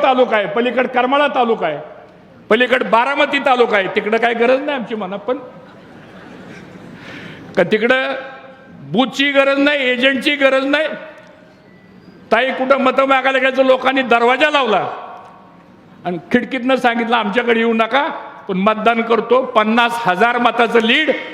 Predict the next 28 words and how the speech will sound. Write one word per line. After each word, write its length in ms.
लोकसभेला 600
तुम्हाला 360
त्या 160
ठिकाणी 360
मिळालं." 440
याचा 260
अर्थ 160
असा 300
आहे 180
की 120
लोकांच्या 460
मध्ये 440
ही 60
गोष्ट 300
आता 160
निर्माण 380
झालेली 360
आहे 160
आणि 120
म्हणून 360
या 140
सगळ्या 280
गोष्टी 280
आपण 200
निश्चितपणानं 580
पार 220
पाडू. 320
साहेब, 240